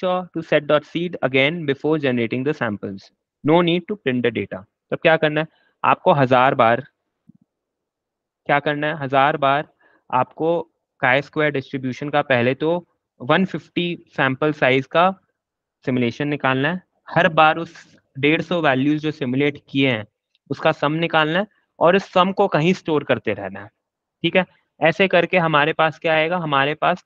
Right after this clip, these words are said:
thousand sums of chi square distribution होगा,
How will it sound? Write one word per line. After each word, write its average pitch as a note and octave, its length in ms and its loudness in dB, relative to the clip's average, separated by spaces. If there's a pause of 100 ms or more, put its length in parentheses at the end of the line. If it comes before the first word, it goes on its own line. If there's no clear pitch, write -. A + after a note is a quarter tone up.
thousand C3+ 420 0
sums D3+ 360 0
of G2+ 160 -2 (1000)
chi C3 160 4
square D3+ 240 -4
distribution A2+ 560 -8
होगा, F#2 300 -16